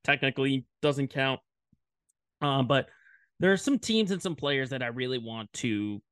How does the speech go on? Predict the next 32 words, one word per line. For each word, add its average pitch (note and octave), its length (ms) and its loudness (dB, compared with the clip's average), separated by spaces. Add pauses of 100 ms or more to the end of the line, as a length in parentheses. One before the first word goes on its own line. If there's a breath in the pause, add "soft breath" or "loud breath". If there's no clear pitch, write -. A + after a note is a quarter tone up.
keep B2+ 260 -4
an A2+ 180 -2
eye G#2+ 280 0
on. A2 420 -4
You A#2+ 140 -2
know, A#2+ 240 2
I'm, D#3+ 200 2
I'm D#3+ 140 0
not F#3 180 4
gonna F#3 140 0
put E3+ 240 2
all C#3 160 2
my C#3 160 4
eggs B2 280 -2
in B2+ 80 -8
the A#2 160 -10
basket B2 480 0 (1000)
of C#3+ 220 2
week D3 200 4
one, D3+ 220 2
but C#3 140 0
I D3+ 80 4
just E3 180 -2
wanna F3+ 180 0
get, D#3 220 0 (140)
you C3+ 100 -8
know, C3 140 -4
some B2 280 -6 (140)
first C#3 300 4
impressions, - 600 -4
'cause C#3 160 0
obviously, C#3+ 560 4